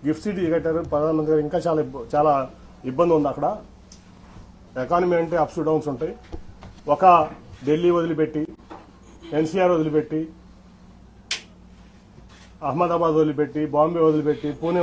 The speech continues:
వదిలిపెట్టి, చెన్నై, బెంగళూరు, హైదరాబాద్, కోల్కతా వదిలిపెట్టి అమరావతి ఎందుకు వస్తారు సార్ ఎవరన్నా? దేనికి వస్తారు?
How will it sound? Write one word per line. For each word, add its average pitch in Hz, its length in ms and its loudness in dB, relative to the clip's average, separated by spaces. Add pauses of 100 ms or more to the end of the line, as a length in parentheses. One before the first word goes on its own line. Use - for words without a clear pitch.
వదిలిపెట్టి, 151 540 -2 (560)
చెన్నై, 165 320 2
బెంగళూరు, 156 540 0 (140)
హైదరాబాద్, 156 480 0 (760)
కోల్కతా 156 340 0
వదిలిపెట్టి 151 760 -2 (380)
అమరావతి 160 360 0
ఎందుకు 156 200 -2
వస్తారు 127 240 -4
సార్ 123 140 -6
ఎవరన్నా? 127 360 -8 (1160)
దేనికి 151 340 -4
వస్తారు? 160 400 -4